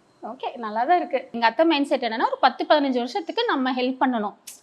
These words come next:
கல்யாணமா இப்பதான் வந்திருக்காங்க, பொண்ணுங்களுக்கு ஒண்ணும் தெரியாது, குழந்தைங்க இருக்கு, குழந்தை வளர்த்த ஒண்ணும் தெரியாது. அதனால பத்து, பதி-, என்னால முடிஞ்ச வரைக்கும் நான் சப்போர்ட் பண்ணுவோமா,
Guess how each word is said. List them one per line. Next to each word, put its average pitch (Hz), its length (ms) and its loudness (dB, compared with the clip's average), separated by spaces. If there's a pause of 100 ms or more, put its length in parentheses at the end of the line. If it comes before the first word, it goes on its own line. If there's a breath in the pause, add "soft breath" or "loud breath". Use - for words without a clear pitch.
(140)
கல்யாணமா 254 460 4
இப்பதான் 254 300 4
வந்திருக்காங்க, 226 520 -4
பொண்ணுங்களுக்கு 240 360 0
ஒண்ணும் 240 240 -4
தெரியாது, 226 580 -2
குழந்தைங்க 247 360 2
இருக்கு, 240 220 -2
குழந்தை 247 360 0
வளர்த்த 240 280 -2
ஒண்ணும் 240 200 -2
தெரியாது. 220 440 -2
அதனால 226 260 0 (100)
பத்து, 392 340 0
பதி-, 302 180 4
என்னால 247 320 2
முடிஞ்ச 359 220 2
வரைக்கும் 359 340 4
நான் 294 180 2
சப்போர்ட் 294 220 2
பண்ணுவோமா, 220 500 -2